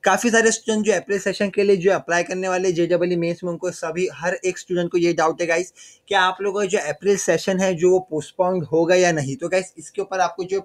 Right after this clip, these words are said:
पूरा एक clarification मिल जाएगा आज इस video में। लेकिन वीडियो शुरू करने से पहले अगर आपने अभी तक हमारा चैनल सब्सक्राइब नहीं किया तो चैनल को सब्सक्राइब कर लीजिए,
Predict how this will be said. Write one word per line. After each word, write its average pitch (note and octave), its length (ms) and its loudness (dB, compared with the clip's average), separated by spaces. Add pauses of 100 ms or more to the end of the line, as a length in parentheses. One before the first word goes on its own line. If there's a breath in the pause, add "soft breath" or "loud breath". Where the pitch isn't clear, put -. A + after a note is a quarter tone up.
पूरा F3 160 -6
एक - 140 -8
clarification E3+ 600 -6
मिल F3 200 -6
जाएगा E3+ 200 -2
आज D#3+ 140 -4
इस D3+ 160 -8
video D#3 240 0
में। E3+ 160 -6 (600 soft breath)
लेकिन G#3+ 240 2
वीडियो A3+ 200 6
शुरू A#3 220 4
करने A3+ 260 4
से A3+ 120 0
पहले G3 340 0
अगर D#3 200 0
आपने C#3 280 -8 (120)
अभी D#3+ 160 -2
तक G#3 220 0
हमारा F3 240 0
चैनल C3 300 0
सब्सक्राइब F3 520 -4
नहीं F3+ 200 -2
किया F#3 300 0 (340 soft breath)
तो D#3 60 2
चैनल C3 320 2
को C3+ 120 -4
सब्सक्राइब D#3+ 480 -2
कर F3+ 60 0
लीजिए, F3+ 400 0